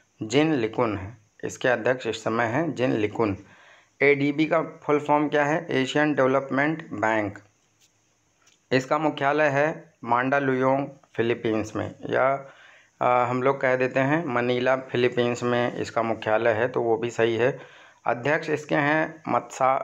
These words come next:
मसातसुगु ओसाकावा, मसातसुगु असाकावा, ठीक है, बड़े अजीबोगरीब नाम होते हैं। तो एआईआईबी का मुख्यालय बीजिंग में है और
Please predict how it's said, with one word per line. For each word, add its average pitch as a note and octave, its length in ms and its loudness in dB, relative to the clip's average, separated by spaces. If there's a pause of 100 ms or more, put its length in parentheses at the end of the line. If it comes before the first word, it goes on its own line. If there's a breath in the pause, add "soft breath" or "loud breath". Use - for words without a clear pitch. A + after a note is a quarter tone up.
मसातसुगु B2+ 1200 0
ओसाकावा, A2+ 720 2 (360)
मसातसुगु B2+ 720 0
असाकावा, G2 640 2 (200)
ठीक A2 160 -6
है, G#2+ 160 0
बड़े A2+ 220 2
अजीबोगरीब A2 580 0
नाम G#2+ 280 0
होते G#2+ 260 -4
हैं। A#2+ 220 -4 (520 loud breath)
तो - 200 0
एआईआईबी C#3+ 800 2 (520)
का C3+ 180 2
मुख्यालय C#3 480 0
बीजिंग B2+ 400 0
में D3 120 4
है D#3+ 440 -2
और A#2+ 460 2